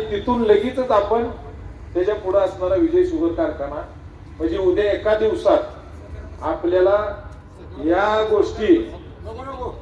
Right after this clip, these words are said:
आपल्या उपोषणकर्त्यांना आपल्याला त्रास द्यायचा नाही,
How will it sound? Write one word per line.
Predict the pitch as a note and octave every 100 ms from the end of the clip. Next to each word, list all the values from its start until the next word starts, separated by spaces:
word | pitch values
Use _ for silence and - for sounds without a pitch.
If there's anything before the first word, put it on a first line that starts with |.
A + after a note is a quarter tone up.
| - -
आपल्या | E4 - F#3 G3+ A3 A3 A3 G3 A3+ A#3 B3 A#3+ B3 - F#3+ D#3+ D3+ - - C#4
उपोषणकर्त्यांना | E3 E3+ G#3+ G#3+ A3 G#3+ A3 G#3+ - G3 G3 G#3
आपल्याला | G3+ F#3+ F3 F3+ F#3+
त्रास | F#3 F3+ F3+ E3+
द्यायचा | F3 E3+ F3+
नाही, | F3 D#3 D#3 F3